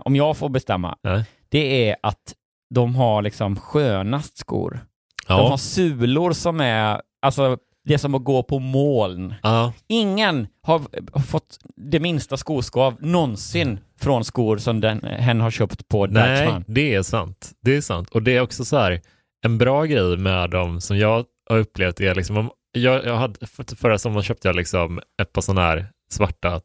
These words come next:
Speaker 2: tygsneakers bara, liksom,
Speaker 1: Mm.
Speaker 2: eller skor.
Speaker 1: Ja.
Speaker 2: Och det kost-, det är så jävla billigt, typ. Så man köper typ ett gäng av samma, liksom, bara.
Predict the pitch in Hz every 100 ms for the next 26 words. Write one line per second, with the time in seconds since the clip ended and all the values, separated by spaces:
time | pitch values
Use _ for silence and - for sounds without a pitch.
0 | - 117 90 - 95 85 - 110 - 92
1 | - - 151 160 95 104 110 98 98 98
2 | - 117 104 - - 113 123 _ 110 110
3 | 107 104 104 - _ _ _ 123 117 -
4 | - 110 113 107 95 104 104 87 82 90
5 | 85 101 90 120 - 87 - 104 101 92
6 | 107 - - 90 87 82 107 120 120 -
7 | 107 87 95 80 92 120 104 - 87 82
8 | 87 -